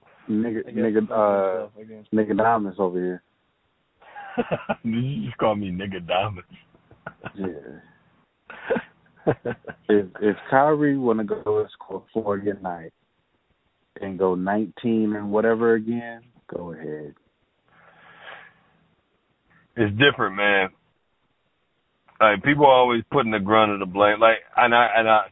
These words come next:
Speaker 3: totally understand where Kyrie comes from. Kyrie's in a situation. If they win,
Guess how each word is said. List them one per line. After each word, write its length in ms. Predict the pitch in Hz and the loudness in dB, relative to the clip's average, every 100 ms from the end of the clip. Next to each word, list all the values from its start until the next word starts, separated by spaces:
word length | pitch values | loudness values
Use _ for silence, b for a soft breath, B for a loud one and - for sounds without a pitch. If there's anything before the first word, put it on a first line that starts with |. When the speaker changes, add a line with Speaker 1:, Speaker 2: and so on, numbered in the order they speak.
| - | 2
Speaker 3:
totally 280 | 120 110 | 4 4
understand 380 | 104 98 - 104 | -2 -4 0 2
where 100 | 95 | 2
Kyrie 340 | 82 98 92 87 | 4 4 4 0
comes 200 | 87 82 | -4 -8
from. 160 | - 73 - _ _ _ _ _ - - - | -12 -12 -14 _ _ _ _ _ -20 -20 -14
Kyrie's 420 | - 104 120 131 | -2 4 4 4
in 180 | 127 110 | -2 -2
a 40 | 113 | -2
situation. 500 | 107 101 98 92 87 _ _ _ b b b b b | 2 2 0 -6 -14 _ _ _ b b b b b
If 140 | 113 110 | -2 2
they 160 | 113 | 2
win, 460 | 104 123 160 156 156 | 2 4 4 2 -2